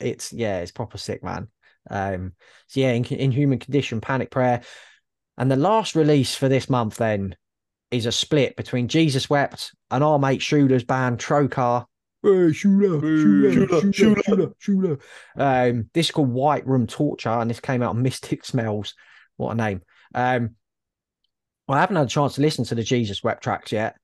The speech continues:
Speaker 1: um, but I've listened to the Trocar ones a few times now. The Trocar songs are, su-, are,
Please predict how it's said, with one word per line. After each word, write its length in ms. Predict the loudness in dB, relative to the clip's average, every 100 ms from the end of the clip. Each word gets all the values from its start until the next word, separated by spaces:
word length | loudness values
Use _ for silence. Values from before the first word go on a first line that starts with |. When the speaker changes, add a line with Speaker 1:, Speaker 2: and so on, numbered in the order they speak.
| _
Speaker 1:
um, 240 | -4 -4
but 100 | -2
I've 220 | -2 -2 -8 -10
listened 420 | 0 0 0 -4
to 80 | -4
the 60 |
Trocar 460 | -2 0 2 2 0
ones 180 | 0 -6
a 40 |
few 200 | -4 -4
times 340 | -2 -2 -2
now. 320 | -6 -4 -6 -8 _ _ _ _ _ _ _ _ _
The 80 | -4
Trocar 640 | 0 0 2 0 0 -2 -6 _
songs 480 | -4 -2 -2 -6 -8 -6
are, 440 | -2 -2 -4 -6 _ _ _ _ _ _ _ _ -8
su-, 300 | -6 -2 0
are, 160 | -2